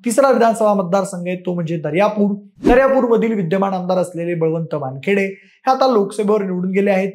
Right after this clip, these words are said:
येथे शिवसेना शिंदे गटाकडून अभिजित अडसूळ यांना उमेदवारी दिली जाण्याची शक्यता आहे. दोन हजार एकोणीस मध्ये अभिजित अडसूळ येथून विजयी झाले होते.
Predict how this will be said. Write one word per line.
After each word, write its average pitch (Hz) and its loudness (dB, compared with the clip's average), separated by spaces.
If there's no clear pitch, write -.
येथे 254 2
शिवसेना 202 -6
शिंदे 180 -8
गटाकडून 170 -6
अभिजित 151 -10
अडसूळ 214 0
यांना 170 -6
उमेदवारी 175 0
दिली 202 2
जाण्याची 196 0
शक्यता 185 -2
आहे. 175 0
दोन 262 0
हजार 262 4
एकोणीस 247 0
मध्ये 226 2
अभिजित 196 -2
अडसूळ 190 -2
येथून 151 -6
विजयी 165 0
झाले 214 0
होते. 208 0